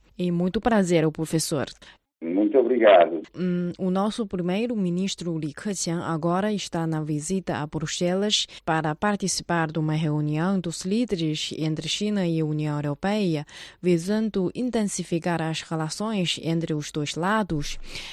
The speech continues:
Speaker 1: E por isso, primeiro vamos falar um pouco do papel de Portugal no bloco europeu.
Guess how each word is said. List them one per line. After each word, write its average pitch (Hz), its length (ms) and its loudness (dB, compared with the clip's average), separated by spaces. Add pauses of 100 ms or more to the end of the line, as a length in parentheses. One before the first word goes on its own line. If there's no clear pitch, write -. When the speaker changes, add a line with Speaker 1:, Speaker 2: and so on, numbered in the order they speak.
(140)
Speaker 1:
E 185 120 0 (180)
por 180 140 0
isso, 208 560 2 (100)
primeiro 190 500 2
vamos 180 300 0
falar 165 420 0
um 151 120 0
pouco 185 480 0
do - 120 -10
papel 170 520 2
de 156 100 -6
Portugal 160 640 0
no 190 280 0
bloco 165 460 0
europeu. 151 680 2